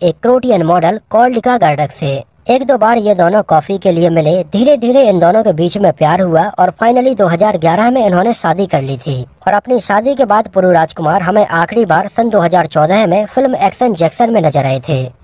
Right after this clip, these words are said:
ये उनके करियर की अभी तक की आखिरी फिल्म है। दो हज़ार चौदह के बाद वो हमें अभी तक किसी और फिल्म में नजर नहीं आए हैं।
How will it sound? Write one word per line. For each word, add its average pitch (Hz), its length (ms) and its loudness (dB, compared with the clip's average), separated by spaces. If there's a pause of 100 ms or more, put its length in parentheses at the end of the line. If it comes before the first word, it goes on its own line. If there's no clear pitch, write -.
(120)
ये 220 160 2
उनके 254 300 2
करियर 233 340 0
की 269 140 -2
अभी 208 200 0
तक 220 160 -2
की 202 140 -4
आखिरी 156 340 0
फिल्म 208 300 -2
है। 170 280 0
दो 180 200 -2
हज़ार 226 300 0
चौदह 214 340 0
के 254 120 -2
बाद 190 240 0
वो 220 120 0
हमें 196 240 0
अभी 175 260 -2
तक 185 260 0
किसी 247 240 -4
और 233 180 2
फिल्म 262 380 -2
में 254 120 2
नजर 196 280 0
नहीं 156 240 0
आए 139 160 0
हैं। 131 240 -2